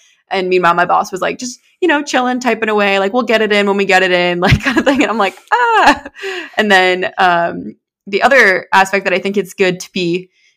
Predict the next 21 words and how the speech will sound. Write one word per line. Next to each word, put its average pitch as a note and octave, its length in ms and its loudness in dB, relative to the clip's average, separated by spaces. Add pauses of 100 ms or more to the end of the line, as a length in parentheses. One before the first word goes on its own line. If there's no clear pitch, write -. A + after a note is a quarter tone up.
challenged A#3 680 -2
in F3+ 280 -4
is, F3+ 480 -4
uh, E3+ 380 -2 (120)
not G3+ 300 2
letting F#3 460 0 (380)
the G3+ 180 -6
enemy F#3+ 340 -2
be F#3 140 -6
the F3+ 120 -4
perfect, F#3 460 -6
not A3 240 2
letting A#3+ 220 0
the A3 80 -2
perfect G#3 360 -2
be G3 80 -2
the F3+ 120 0
enemy F3+ 220 -2
of E3+ 100 -8
the - 100 -10
good. D3 220 -8